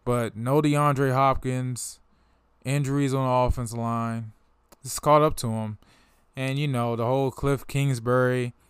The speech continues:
having terrible records in the second half of the season. Texas Tech, I understand.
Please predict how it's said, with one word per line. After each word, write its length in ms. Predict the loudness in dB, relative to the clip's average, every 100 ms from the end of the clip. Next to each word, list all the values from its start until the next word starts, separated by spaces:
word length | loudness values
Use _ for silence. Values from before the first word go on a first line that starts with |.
| _
having 320 | -4 -2 -2 0
terrible 460 | 2 4 4 0
records 460 | 2 0 0 -4 -4
in 60 |
the 80 | -4
second 280 | -4 -4 -2
half 240 | -2 -4
of 60 | -6
the 40 |
season. 480 | -8 -6 -4 -4 -6 -10 _ _ _
Texas 380 | 4 4 4 -2
Tech, 320 | 2 2 4
I 100 | 2
understand. 680 | 0 -4 -6 -6 -4 -6